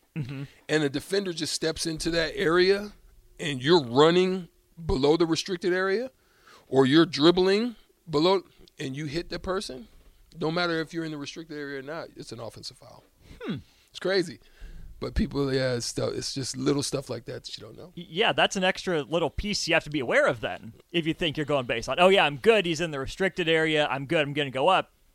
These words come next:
Speaker 1: No, you're not, son. Not gonna work like that.
Speaker 2: Yeah, 'cause he's not, he, it's not in there by rule. Yeah.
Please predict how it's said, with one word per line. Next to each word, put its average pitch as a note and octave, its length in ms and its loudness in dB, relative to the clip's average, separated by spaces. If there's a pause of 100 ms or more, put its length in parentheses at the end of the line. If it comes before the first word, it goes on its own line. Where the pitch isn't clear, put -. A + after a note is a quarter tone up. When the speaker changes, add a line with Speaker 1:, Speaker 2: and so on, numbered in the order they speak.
(220)
Speaker 1:
No, D3 160 0
you're D#4 100 0
not, C4+ 220 2
son. D#3 320 -2 (640)
Not G3+ 160 2
gonna C4+ 120 -2
work C4 180 0
like C#3 180 0
that. C2+ 260 -12
Speaker 2:
Yeah, G3+ 480 0
'cause C#3 160 0
he's D3+ 160 0
not, D#3+ 300 0
he, C3 140 -4
it's A#2+ 300 -8
not B2+ 220 -6
in G3+ 120 -2
there F3 120 -4
by C3 120 -4
rule. C#3 260 -4 (360)
Yeah. E3 160 -10